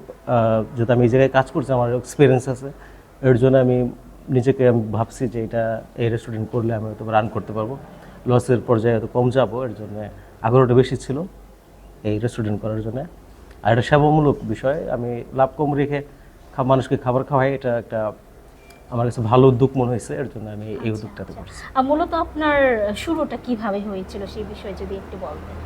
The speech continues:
Speaker 1: এটা শুরু হয়েছিল যখন করোনা ছিল, তখন সবাই, অনেক অনেক মানুষ আছে বেকার হয়ে গেছিল, আমি বেকার হয়ে গেছিলাম।
Speaker 2: হুম।
Speaker 1: মোটামুটি বছর দেড়েক ছিল, চাকরিতে ছিলাম না। তো বাড়িতে আসছি, ভাবলাম যে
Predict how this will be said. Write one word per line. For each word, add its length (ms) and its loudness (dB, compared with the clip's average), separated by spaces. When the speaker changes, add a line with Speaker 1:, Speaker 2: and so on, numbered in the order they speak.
Speaker 1:
এটা 140 -6
শুরু 280 6
হয়েছিল 500 4
যখন 260 4
করোনা 240 4
ছিল, 260 -2
তখন 240 0
সবাই, 420 4
অনেক 200 -2
অনেক 200 -4
মানুষ 240 -4
আছে 180 -8
বেকার 220 6
হয়ে 80 6
গেছিল, 180 2
আমি 180 6
বেকার 220 0
হয়ে 120 -6
গেছিলাম। 320 -8
Speaker 2:
হুম। 220 -10
Speaker 1:
মোটামুটি 460 0
বছর 340 0
দেড়েক 220 -2
ছিল, 240 -4
চাকরিতে 460 -6
ছিলাম 260 -4
না। 120 -10
তো 80 -4
বাড়িতে 300 6
আসছি, 340 0
ভাবলাম 420 2
যে 140 -2